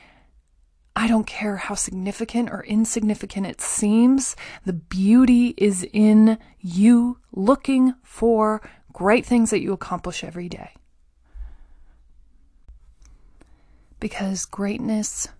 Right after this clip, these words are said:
grows. If you make this a part of who you are,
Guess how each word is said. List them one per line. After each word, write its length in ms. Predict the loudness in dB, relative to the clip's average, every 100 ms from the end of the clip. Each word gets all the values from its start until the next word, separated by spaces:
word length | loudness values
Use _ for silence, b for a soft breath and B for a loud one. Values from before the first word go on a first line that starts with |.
| -20 _ _ _
grows. 640 | -12 -10 -10 -12 -12 -12 -14 -20 -20 _ b b b
If 60 | -6
you 60 |
make 300 | 0 0 0
this 180 | -2 -4
a 40 | -4
part 220 | -4 -4
of 100 | -6
who 140 | -10
you 180 | -8 -10 -6
are, 400 | -6 -4 -4 -6